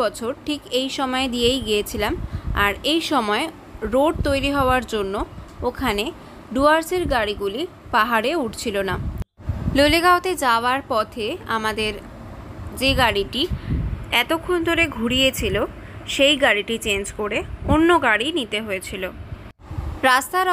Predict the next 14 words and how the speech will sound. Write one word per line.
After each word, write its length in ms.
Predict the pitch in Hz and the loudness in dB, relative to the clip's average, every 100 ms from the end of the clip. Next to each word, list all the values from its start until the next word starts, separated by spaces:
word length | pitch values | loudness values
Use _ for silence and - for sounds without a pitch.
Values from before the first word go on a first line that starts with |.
| 330 | 2
অবস্থা 320 | 339 339 370 359 | 0 -4 -4 -2
খুব 140 | 359 - | -6 -6
খারাপ 300 | 285 254 269 294 | -2 0 0 -2
থাকার 300 | 285 262 277 233 | -4 0 -2 2
জন্যই 300 | 240 214 247 339 269 | 0 2 0 0 2
এই 80 | 277 254 | 2 2
দুর্ভোগ। 380 | 214 196 208 202 - - - - - - - - _ - - - 240 | 2 2 0 -4 -4 -8 -6 -4 -4 -8 -14 -16 _ -20 -14 -2 4
আমাদের 300 | 285 339 381 370 | 4 4 2 2
যিনি 160 | 359 359 269 | 2 2 2
ড্রাইভার 360 | 233 233 262 277 | 2 4 0 -2
ছিলেন, 260 | 277 220 269 - - - 277 | -2 -2 -4 -8 -12 -12 -2
উনিই 240 | 302 339 381 320 | 2 4 4 2
একজন 220 | 269 294 254 | 0 -2 2
ড্রাইভারের 440 | 233 220 240 262 | 2 2 2 2